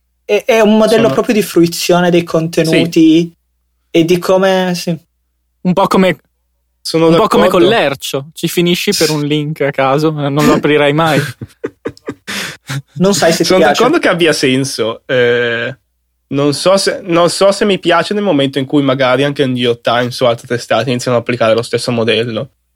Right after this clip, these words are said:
Speaker 2: Cioè, a dire: "Non ha importanza che stia sul nostro sito, m-, metti-, diamo tutto a Facebook, diamo tutto a Medium", eh, non per iniziare un'altra cosa <laughs> contro Medium, perché poi sembra che ce l'ho a morte con Medium, in realtà è
Speaker 1: No, ho
Speaker 2: abbastanza
Speaker 1: capito cosa
Speaker 2: bello.
Speaker 1: vuoi dire. Cioè, se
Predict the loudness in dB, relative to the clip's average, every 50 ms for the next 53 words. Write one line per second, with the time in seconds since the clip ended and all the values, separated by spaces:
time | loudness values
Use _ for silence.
0 | _ _ -6 -2 0 2 2 2 2 0 0 2 2 2 2 2 2 2 2 0
1 | 0 0 0 0 0 0 -2 0 -2 -2 -4 -6 -6 -6 -8 -4 -2 -2 -2 0
2 | -2 -4 -4 -2 -2 -4 -2 -4 -4 -4 -2 -2 -2 -2 0 -2 -2 -2 -4 -8
3 | -12 -20 -20 _ _ _ _ -4 -4 -4 -4 -4 -4 -4 -4 -4 -2 -2 0 0
4 | 2 2 2 0 0 -2 -4 _ -12 -10 -10 -4 -2 -2 0 2 0 0 0 -2
5 | -2 -2 -2 -2 -2 -2 -2 -2 0 0 0 0 -2 -2 -4 -8 -6 -2 0 2
6 | 2 2 2 0 0 -2 -2 -2 -4 -4 -4 -4 -4 -2 -2 0 0 -2 0 0
7 | 0 0 2 0 0 0 0 -2 -2 -4 -6 -8 -8 -8 -8 -10 -10 -12 -14 _
8 | _ _ _ _ _ -2 -2 0 0 0 0 0 0 0 0 0 0 0 0 0
9 | -4 -4 -4 -6 -6 -2 -2 -2 -2 -2 -2 -4 -6 -8 -6 -6 -6 -4 -4 -4
10 | -4 -6 -6 -8 -8 -10 -12 -12 -12 -12 -14 -12 -10 -8 -8 -8 -6 -6 -4 -4
11 | -4 -4 -4 -6 -4 -2 -2 0 0 -2 -2 -2 -4 -6 -6 -4 -4 -4 -2 -2
12 | -2 -4 -4 -4 -2 -2 -2 -2 0 0 2 2 2 2 0 2 2 2 2 2
13 | 2 2 2 2 2 2 0 0 0 0 0 0 -2 -4 -6 -4 -2 -2 0 0
14 | 2 2